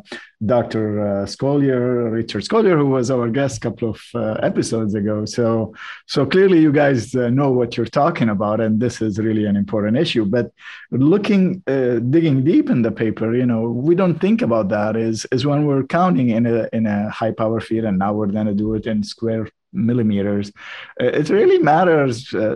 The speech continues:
back to your index issue, how big the cells are. And, uh, because, uh, you're counting lesser cells, do you have stroma, how much stroma? And you mentioned the interobserver variability. So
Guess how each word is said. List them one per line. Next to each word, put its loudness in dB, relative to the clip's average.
back 0
to -2
your 0
index -2
issue, -4
how 0
big 0
the 0
cells -2
are. -4
And, 0
uh, -2
because, 0
uh, 0
you're 0
counting 0
lesser -2
cells, -6
do -6
you -2
have -2
stroma, -2
how -2
much -4
stroma? -2
And 0
you 0
mentioned 0
the -4
interobserver -4
variability. -4
So -4